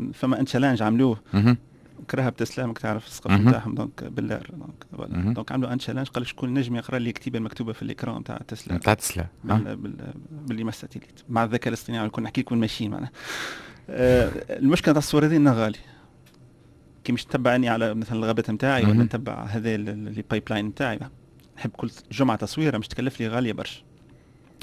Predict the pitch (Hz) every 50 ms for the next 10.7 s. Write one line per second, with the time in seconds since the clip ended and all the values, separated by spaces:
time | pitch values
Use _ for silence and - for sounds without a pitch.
0 | - - - - - - - - - - 160 165 - 180 151 147 - 170 151 -
1 | - 117 117 147 208 220 240 - - - - - _ _ - - 131 123 135 143
2 | 139 - 143 127 120 139 127 - 131 - - 120 120 104 110 110 110 101 - -
3 | 151 170 185 - - 131 120 131 143 139 143 139 - 135 135 143 135 117 117 117
4 | 113 107 104 120 117 107 101 - 107 110 - 120 113 104 113 107 - - - -
5 | 107 104 104 - - 131 117 104 110 113 139 180 190 185 - _ - - - -
6 | - - - - - - - 127 113 110 120 127 120 113 101 - - - 110 110
7 | 107 107 104 107 - - - - 113 104 104 104 113 113 113 110 104 104 104 110
8 | 110 107 107 120 117 107 104 - 104 - 120 110 104 104 - - 127 135 147 -
9 | - - 95 92 101 123 135 - - - - - - - - - - - _ _
10 | _ - - - - - _ - - - - - 120 120